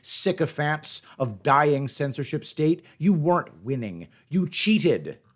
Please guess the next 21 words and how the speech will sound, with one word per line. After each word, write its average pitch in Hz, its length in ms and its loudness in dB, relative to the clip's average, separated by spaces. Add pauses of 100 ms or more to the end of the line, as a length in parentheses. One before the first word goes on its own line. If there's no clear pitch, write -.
(340)
and 170 240 -2
created 180 500 4
an 170 260 -4
illusion 180 840 2 (360)
based 196 380 4
on 160 280 0
illegal 180 400 2
deception 143 600 2
and 135 320 -8
brute 151 260 2
force. - 600 -4 (280)
And 143 300 -2
now 160 560 4 (220)
you've 127 460 -4
been 110 420 -4
caught. - 580 -2 (760)
The 110 80 -12
flag 117 720 4 (120)
has 117 180 -6
been 123 240 -4
thrown. 90 640 0